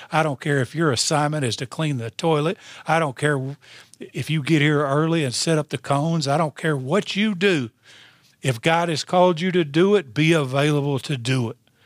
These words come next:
Amen? And so he went for one single person because he was available. I hear a lot of people tell me something along the lines of, "Man, I wish I knew what my purpose was."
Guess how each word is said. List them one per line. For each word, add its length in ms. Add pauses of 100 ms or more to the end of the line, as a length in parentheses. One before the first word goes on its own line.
(220)
Amen? 540 (1700)
And 100
so 260
he 200
went 540 (280)
for 360
one 680 (380)
single 840 (420)
person 480 (1300)
because 360
he 80
was 160
available. 500 (1400)
I 80
hear 140
a 60
lot 160
of 60
people 280
tell 220
me 280 (460)
something 400
along 240
the 60
lines 280
of, 220
"Man, 140
I 40
wish 200
I 80
knew 120
what 100
my 100
purpose 420
was." 380